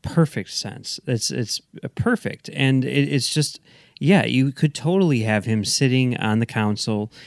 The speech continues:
You could even cut to a reaction shot of him if you want. And he's not saying anything. He's not doing anything. He's just there. That makes perfect sense. I, that, I like that a lot.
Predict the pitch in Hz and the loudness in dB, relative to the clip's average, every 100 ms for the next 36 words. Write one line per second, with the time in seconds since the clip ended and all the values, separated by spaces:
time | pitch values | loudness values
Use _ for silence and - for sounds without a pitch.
0 | - - 120 123 120 117 110 123 117 - | -16 -4 -2 2 4 4 2 0 -2 0
1 | 123 117 117 113 117 117 117 123 135 156 | 2 4 2 2 0 -2 -2 0 2 0
2 | - 113 98 101 92 90 95 92 87 - | 0 -4 -2 -2 -2 -2 -4 -6 -6 -8
3 | 90 92 90 143 _ - - - - 110 | -10 -6 -8 -10 _ -20 -20 -8 0 2
4 | 113 - 107 113 131 135 - - 147 147 | 0 -2 -2 2 2 2 2 2 4 4
5 | 143 131 147 139 131 135 127 135 135 127 | 2 2 2 2 2 0 2 2 2 2
6 | 135 131 139 139 135 110 110 113 85 - | 0 0 0 -2 -4 0 0 0 -2 -12
7 | _ - _ - 120 127 - 135 123 117 | _ -20 _ 2 4 4 4 -2 -2 -2
8 | - 104 - - - _ _ - - - | -6 -8 -8 -14 -14 _ _ -20 -12 -8
9 | 101 98 101 107 107 101 98 95 87 78 | -6 -4 -2 -2 -2 -2 -4 -6 -6 -10